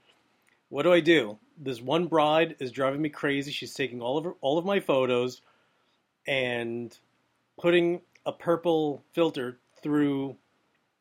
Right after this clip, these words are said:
their Instagram account or their Facebook account,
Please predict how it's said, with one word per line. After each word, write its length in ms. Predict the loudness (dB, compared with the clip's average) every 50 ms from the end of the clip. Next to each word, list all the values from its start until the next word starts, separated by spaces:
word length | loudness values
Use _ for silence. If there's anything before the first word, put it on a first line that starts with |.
| _ _ -12
their 360 | -6 -4 -4 -2 -4 -4 -6 -6
Instagram 640 | -6 -6 -6 -6 -8 -8 -4 -4 -2 -2 -2 -2 -4
account 480 | -6 -6 -6 -6 -6 -4 -6 -6 -6
or 200 | -4 -4 -4 -4
their 280 | -6 -6 -6 -6 -6 -8
Facebook 460 | -6 -6 -6 -6 -6 -8 -8 -10 -10
account, 500 | -10 -12 -10 -8 -6 -4 -4 -4 -6 -8